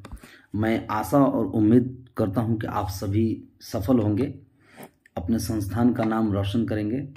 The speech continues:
आप सबने बहुत मेहनत किया है, अभी भी बहुत मेहनत करने की ज़रूरत है। जिनकी एग्जाम विगत दिनों में होने वाली हैं, वो बहुत मेहनत करें और इस बार सीटेट पार,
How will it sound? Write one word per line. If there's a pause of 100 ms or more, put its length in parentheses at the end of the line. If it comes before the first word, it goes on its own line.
(120)
आप
सबने
बहुत
मेहनत
किया
है,
अभी
भी
बहुत
मेहनत
करने
की
ज़रूरत
है। (760)
जिनकी
एग्जाम (200)
विगत
दिनों
में
होने
वाली
हैं,
वो
बहुत
मेहनत
करें (720)
और (680)
इस
बार
सीटेट
पार,